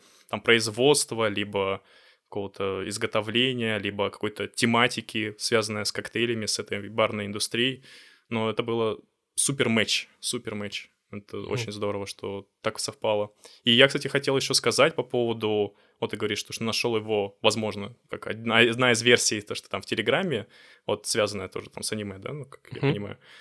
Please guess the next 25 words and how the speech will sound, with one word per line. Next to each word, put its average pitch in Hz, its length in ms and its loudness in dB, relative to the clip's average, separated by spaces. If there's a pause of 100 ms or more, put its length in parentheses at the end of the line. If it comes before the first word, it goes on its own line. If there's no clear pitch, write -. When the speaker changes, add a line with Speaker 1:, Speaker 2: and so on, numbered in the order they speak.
(340)
Speaker 1:
Э, 101 340 0 (240)
оно, 147 540 6 (140)
если 143 200 2
бы 131 120 2
я 135 160 6
увидел 135 480 2 (560)
скриншоты 135 880 6
из 117 140 -4
этого 123 300 4
аниме, 127 480 0 (640)
э, 127 40 -2
в 117 840 0
каком-то 139 380 2
паблике 175 500 4
ВКонтакте, 120 760 0
знаете, 123 380 -2
на, 107 220 -6 (420)
похожее 135 520 2
на 110 280 -2
old 139 200 2
school 147 560 -2
аниме, 120 440 -2
либо 110 200 -4
там, - 400 -4
э, 113 300 -10